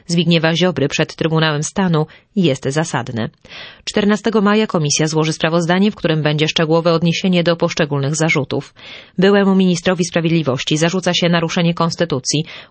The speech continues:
ustawy o Radzie Ministrów oraz ustawy o działach administracji rządowej.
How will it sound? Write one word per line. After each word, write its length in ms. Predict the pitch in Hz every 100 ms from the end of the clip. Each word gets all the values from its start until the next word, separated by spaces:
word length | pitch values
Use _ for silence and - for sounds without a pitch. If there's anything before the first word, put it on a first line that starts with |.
| _
ustawy 500 | 196 - 180 175 190
o 120 | 185
Radzie 240 | 175 180 170
Ministrów 520 | 165 156 - 151 165
oraz 200 | 160 -
ustawy 440 | - - 170 165
o 140 | - 156
działach 360 | 165 180 180 -
administracji 640 | 175 180 - 131 - 139
rządowej. 560 | 139 139 127 127 127